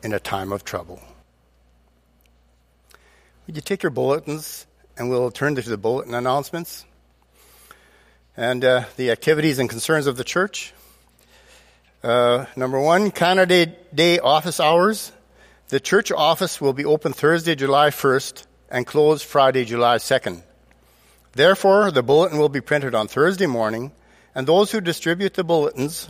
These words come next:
are asked to come on Thursday, July first, for their bulletins. And those who fold bulletins are asked to come on Thursday morning instead of Friday. Health concerns.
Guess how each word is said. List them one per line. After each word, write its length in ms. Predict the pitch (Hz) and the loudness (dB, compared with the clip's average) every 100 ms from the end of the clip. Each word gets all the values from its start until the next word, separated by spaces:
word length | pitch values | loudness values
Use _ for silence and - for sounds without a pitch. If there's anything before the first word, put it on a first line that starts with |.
| - | -10
are 100 | 117 | -6
asked 320 | 139 131 127 - | 0 2 0 -2
to 60 | |
come 200 | 143 135 | -4 0
on 100 | 139 | 0
Thursday, 480 | 135 165 160 123 127 | 0 2 0 2 -2
July 320 | 123 123 113 | 2 2 4
first, 380 | 120 - 117 - | 2 0 -2 -4
for 160 | - 107 | -8 -2
their 100 | 107 | 0
bulletins. 720 | 113 117 104 82 69 - - _ _ - - - | 0 0 -2 -12 -18 -20 -20 _ _ -20 -20 -10
And 100 | 131 | 0
those 220 | 165 202 | 2 2
who 120 | 208 | 0
fold 280 | - 190 160 | -2 -2 2
bulletins 640 | 143 160 156 170 190 - - _ _ | 2 2 0 -4 -4 -10 -18 _ _
are 120 | 123 131 | -2 0
asked 280 | 139 139 | 2 0
to 80 | - | -2
come 200 | - 143 | -4 0
on 120 | 139 | 0
Thursday 340 | 135 160 147 147 | 0 -2 -2 -2
morning 540 | 143 160 127 110 - - _ | 0 2 2 0 -6 -14 _
instead 320 | 127 - 104 | -12 -6 -2
of 120 | 104 101 | -2 -2
Friday. 560 | 120 113 104 90 - _ _ _ _ _ _ _ _ _ _ _ _ _ _ _ _ _ _ _ | 0 2 0 -6 -16 _ _ _ _ _ _ _ _ _ _ _ _ _ _ _ _ _ _ _
Health 300 | 139 165 - | 0 0 0
concerns. 680 | 185 - 180 196 208 185 | -4 -2 0 0 -2 -6